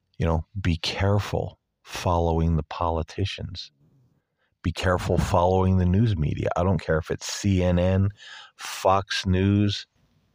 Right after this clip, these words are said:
whoever it is. All these people have at one time or another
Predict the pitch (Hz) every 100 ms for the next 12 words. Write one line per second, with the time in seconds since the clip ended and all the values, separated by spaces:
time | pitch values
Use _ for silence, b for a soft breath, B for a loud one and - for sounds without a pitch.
0 | _ _ _ _ _ _ _ - 131 113
1 | 135 151 87 67 55 - B B B B
2 | _ 113 139 156 104 85 - 85 76 87
3 | 98 107 _ _ _ _ _ _ _ _
4 | _ - 87 82 82 78 73 - 78 73
5 | 73 71 69 69 80